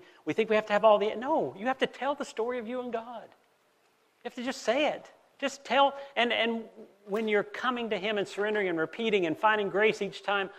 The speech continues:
all of a sudden the news gets better and better and better, and you proclaim that, that to the people, the goodness of God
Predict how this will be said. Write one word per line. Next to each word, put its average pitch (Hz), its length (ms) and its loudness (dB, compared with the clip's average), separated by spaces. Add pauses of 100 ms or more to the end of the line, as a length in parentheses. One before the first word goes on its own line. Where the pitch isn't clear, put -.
(160)
all 233 140 2
of - 40 -6
a - 40 -12
sudden 220 220 0
the 190 60 2
news 190 220 0
gets 180 180 -2
better 196 400 0
and 165 260 -10
better 175 340 -6
and 147 220 -10
better, 175 340 -4 (260)
and 170 120 -2
you 190 60 2
proclaim 214 840 -2 (680)
that, - 320 -2
that 202 240 -4
to 226 100 -14
the 214 80 -8
people, 254 300 -10
the 143 80 -8
goodness 240 380 0
of 147 100 -14
God 175 400 -4